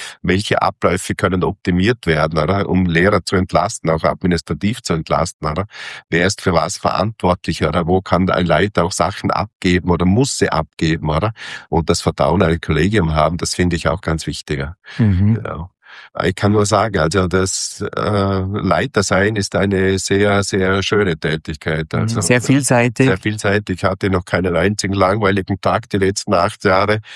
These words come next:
Speaker 1: und komme aber jeden Tag immer wieder gerne in die Schule. Das muss ich sagen. Das sage ich meinen Kollegen auch. Ich bin wirklich
Speaker 2: Mhm.
Speaker 1: jeden Tag gerne in der Schule und gern mit Team und arbeite dort mit, weil wir wirklich einen, einen guten Lehrkörper haben, einen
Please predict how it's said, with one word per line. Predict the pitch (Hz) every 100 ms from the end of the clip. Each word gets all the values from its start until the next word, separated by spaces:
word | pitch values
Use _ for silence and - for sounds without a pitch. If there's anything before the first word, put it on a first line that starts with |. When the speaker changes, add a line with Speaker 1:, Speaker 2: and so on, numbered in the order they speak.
| - - _
Speaker 1:
und | - 95
komme | - 101 104
aber | 90
jeden | 87 95 107
Tag | 95 90
immer | 92 104 107 92
wieder | 92 87
gerne | 85 101 98
in |
die | 92
Schule. | 87 104 107 78
Das | 78 82
muss | 80
ich | 80
sagen. | - 80 87
Das | 82 82
sage | 82 80
ich | 82
meinen | 82 78
Kollegen | - 80 82 87
auch. | 82 87 - -
Ich | 71
bin | - 78 78
wirklich | 90 - 113 113 110
Speaker 2:
Mhm. | -
Speaker 1:
jeden | 76 80 80 92
Tag | 87 -
gerne | 82 85
in | 85
der | 82
Schule | 85 95 101 95 - - -
und | - 87
gern | 92 98
mit | 90 -
Team | 90 98 104
und | 82
arbeite | 80 80 87 -
dort | 82 78 92
mit, | 98 -
weil | 85 85 82
wir | 85 85 87
wirklich | - 92 85
einen, | 71 76 71 _ - - -
einen | 82
guten | - 78 80
Lehrkörper | 78 - 73 71 76
haben, | 71 73
einen | 73 71